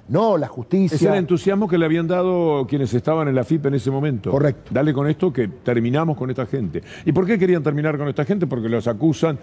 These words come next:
Speaker 2: de viejas amistades con el kirchnerismo, eh, a Cristóbal López y a Fabián de Sousa. Y este era el principal motivo, de ahí la razón fundamental de toda la persecución que ha sufrido Cristóbal López, que debe estar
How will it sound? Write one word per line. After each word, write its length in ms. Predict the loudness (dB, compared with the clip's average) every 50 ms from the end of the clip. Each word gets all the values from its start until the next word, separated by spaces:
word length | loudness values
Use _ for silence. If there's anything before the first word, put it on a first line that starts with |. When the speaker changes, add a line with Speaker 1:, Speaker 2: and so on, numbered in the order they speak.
| -12 -20 -16 -8
Speaker 2:
de 160 | -2 0 2
viejas 360 | 4 4 2 2 0 0 0
amistades 480 | 0 -2 -2 -2 0 0 2 2 2 0
con 200 | 0 -2 -2 0
el 100 | -2 0
kirchnerismo, 760 | 0 0 0 0 0 0 0 0 0 -2 -2 -4 -4 -6 -6 -8 -14 -20 -18 -8 -4
eh, 300 | 0 0 0 0 0 0
a 320 | 0 -2 0 0 -2 -2 -2
Cristóbal 380 | -4 -4 -2 0 0 2 2 2
López 340 | 0 0 0 0 -2 -2 -4 -12 -20 -12 -6
y 120 | -2 0 0
a 80 | 0
Fabián 420 | 0 0 0 2 2 0 0 0 -4
de 100 | -6 -6
Sousa. 520 | -6 -6 -6 -6 -6 -6 -6 -6 -6 -6 -4 -2
Y 100 | 0 0
este 240 | 2 2 2 0 2
era 200 | 2 2 2 0
el 100 | 0 -2
principal 400 | -2 -4 -6 -4 -4 -2 -2 0
motivo, 360 | 0 -2 0 0 2 2 4
de 120 | 4 2
ahí 240 | 2 2 2 0 -2 -4 -10 -20 -20 -20 -16 -8
la 340 | -4 -2 -2 0 0 -2
razón 440 | -2 -2 -4 -4 -2 -2 -2 -2 -2
fundamental 720 | -2 -2 -2 0 0 0 0 0 0 2 2 2 0 -2 -4 -8 -14 -16 -10
de 120 | -6 -4
toda 220 | -2 0 0 2 2
la 100 | 0 0
persecución 540 | -2 -4 -6 -4 -4 -4 -2 -2 -2 0 0
que 80 | -2
ha 20 | -2
sufrido 340 | -2 0 0 2 2 2
Cristóbal 360 | 2 0 0 0 2 2 4 2
López, 240 | 2 2 0 0
que 100 | 0 0
debe 140 | 2 2 0
estar 360 | 0 0 0 -2 -2 -2 -4